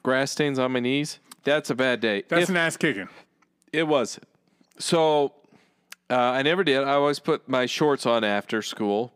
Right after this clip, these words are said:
Speaker 2: Mm-hmm.
Speaker 1: because, uh, do you, do you remember the time? You do. Do you remember? <laughs> Of course you do. When you could only wear jeans, you couldn't wear shorts to school.
Speaker 2: Oh, yeah.
Speaker 1: And girls couldn't wear pants. Do you remember that?
Speaker 2: I remember that.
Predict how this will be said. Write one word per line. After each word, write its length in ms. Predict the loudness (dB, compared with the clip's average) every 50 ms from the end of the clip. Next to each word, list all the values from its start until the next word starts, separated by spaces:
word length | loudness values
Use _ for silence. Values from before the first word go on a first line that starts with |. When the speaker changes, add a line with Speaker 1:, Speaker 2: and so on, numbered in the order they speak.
| _ -6
Speaker 2:
Mm-hmm. 280 | -4 -4 -2 -2 -4 -4 -8 _ _ _ -8
Speaker 1:
because, 520 | -8 -6 -4 -2 0 0 0 -2 -4 -8 -14 _ _ _ _ _ _ _ -20 -8 -4
uh, 60 | -4
do 160 | -4 -2 0 0
you, 220 | 0 0 0 -2 -4
do 120 | -4 -2
you 100 | -2 0 0
remember 360 | 0 0 0 0 0 -2 -2
the 100 | -4 -4
time? 460 | -2 0 0 0 0 0 -2 -4 -8 _ _ _ -8
You 220 | -4 -2 -2 -2
do. 140 | -2 -4 -10 -14 -12
Do 160 | -12 -10 -10
you 80 | -10 -10
remember? 460 | -12 -16 -18 -18 -16 -14 -14 -14 -14 _ _ -6 -6
<laughs> 0 |
Of 340 | -6 -6 -6 -12 _ -6 -2
course 260 | 0 0 0 0 -2
you 40 | -2
do. 100 | 0 -2 -2 -4 -10 -6
When 160 | -4 -2 -2 0
you 100 | -2 0
could 140 | 0 0
only 240 | 0 0 0 0 0 0
wear 200 | 0 0 0 -2
jeans, 320 | -2 -2 -2 -2 -2 -4
you 40 | -4
couldn't 160 | -4 -2 0 0
wear 100 | 0 -2
shorts 420 | -2 -2 0 0 0 0 -2 -6 -8
to 120 | -8 -8
school. 320 | -6 -4 -4 -4 -4 -4 -4 _
Speaker 2:
Oh, 100 | 0 0
yeah. 180 | 0 0 -2 -4 -8 _ _ _ _ _ _ _ _ _ -2
Speaker 1:
And 240 | -2 0 0 0 0
girls 500 | 0 2 2 2 2 0 -2 -4 -10 -14 _ _
couldn't 220 | -2 -2 -2 0
wear 160 | 0 0 0 0
pants. 380 | 0 0 0 0 -2 -6 -6
Do 100 | -4 -2
you 60 | -2
remember 240 | 0 0 0 0 0
that? 160 | 0 0 0
Speaker 2:
I 40 | -2
remember 320 | -2 0 0 0 0 0 -2
that. 180 | -2 -4 -4